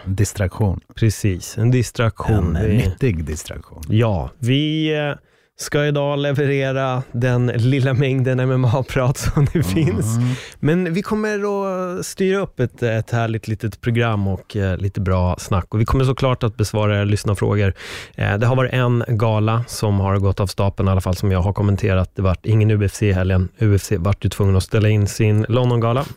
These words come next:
Speaker 2: De försökte skjuta den, inte bara upp den, de försökte först skjuta den till ett annat land, men sen blev det hårdare restriktioner från, eh, Donald Trump. Eh, och då blev det omöjligt att genomföra galan då. Så den är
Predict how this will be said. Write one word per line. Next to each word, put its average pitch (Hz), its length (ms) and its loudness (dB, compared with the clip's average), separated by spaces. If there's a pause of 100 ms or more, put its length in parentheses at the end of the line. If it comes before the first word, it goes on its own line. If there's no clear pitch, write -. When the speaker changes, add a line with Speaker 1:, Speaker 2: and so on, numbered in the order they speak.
Speaker 2:
De 107 160 -2
försökte 107 320 -2
skjuta 117 420 0
den, 113 240 0 (520)
inte 127 240 0
bara 147 240 0
upp - 300 -4
den, 110 160 0
de 117 120 2
försökte 117 260 -2
först 127 200 0
skjuta 120 300 -2
den 110 120 0
till 110 160 -2
ett 98 80 -6
annat 107 240 0
land, 113 320 0
men 104 140 0
sen 110 340 0
blev 107 140 0
det 107 60 0
hårdare 113 340 0
restriktioner 110 580 0
från, 101 440 0
eh, 98 260 2
Donald 98 460 0
Trump. 143 260 0 (880)
Eh, 101 300 2
och 107 60 4
då 110 60 4
blev 107 160 4
det 110 60 4
omöjligt 110 500 2
att 110 60 2
genomföra 92 360 2
galan 87 300 2
då. 71 100 0 (640)
Så - 140 -2
den 147 240 2
är 147 360 0